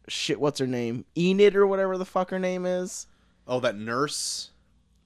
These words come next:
Speaker 1: Yeah.
Speaker 2: from I G H or
Speaker 1: Yeah.
Speaker 2: whatever?
Speaker 1: They bring in, like, a nurse from I G H, and then she pretty much uses her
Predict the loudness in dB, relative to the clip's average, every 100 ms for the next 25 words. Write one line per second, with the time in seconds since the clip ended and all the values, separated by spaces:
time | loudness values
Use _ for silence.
0 | _ _ 4 8 8 6 0 -8 -4 -2
1 | -2 -2 -4 -6 -10 -12 -6 -4 -4 -8
2 | 0 6 6 6 -2 -8 4 6 8 6
3 | 8 6 8 8 6 6 4 4 6 4
4 | 4 6 8 6 0 -2 0 4 4 2
5 | -2 _ _ _ _ _ _ _ -10 -2
6 | 2 2 6 6 6 2 0 0 0 0
7 | 6 8 8 6 4